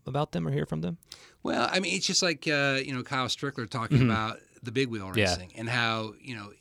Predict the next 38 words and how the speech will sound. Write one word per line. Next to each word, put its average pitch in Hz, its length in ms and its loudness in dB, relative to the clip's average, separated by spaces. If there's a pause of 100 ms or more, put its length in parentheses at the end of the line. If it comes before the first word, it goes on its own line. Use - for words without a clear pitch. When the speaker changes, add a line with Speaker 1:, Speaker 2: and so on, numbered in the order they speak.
Speaker 2:
his - 260 -6
family 135 380 -2
was 143 160 -2
involved 139 380 0
in 131 100 -4
racing 131 580 -4 (440)
and, 113 520 -6
uh, 104 240 -6
who 131 160 -2
his 123 280 0
heroes 123 400 -4
were. 117 300 -4
And, - 280 -8
and, 139 340 -4 (320)
you 151 100 -6
know, 151 60 0
you 156 140 -2
talking 202 440 -2
to 165 60 -6
different 139 380 -4
people 123 300 -8
like 107 260 -6
that, 92 380 -8 (380)
it's - 280 -12
neat 143 380 -4
to 135 160 -10
see 120 640 -4 (240)
their 113 140 -6
story, 123 460 -2
their 107 140 -4
passion, 107 600 -8 (500)
and 113 220 -6
what 117 160 -6
continues 123 1040 -6
to 107 120 -8
fuel 113 460 -10
it. 92 160 -14 (440)
Um, 101 360 -10